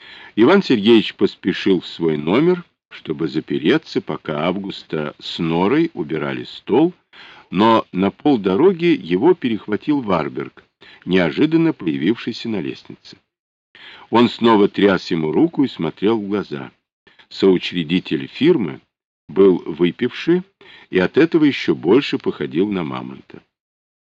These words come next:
«Иван Сергеевич», — с чувством проговорил он, — «вы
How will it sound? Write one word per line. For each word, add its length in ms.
«Иван 420
Сергеевич», — 920
с 60
чувством 680
проговорил 600
он, — 120
«вы 460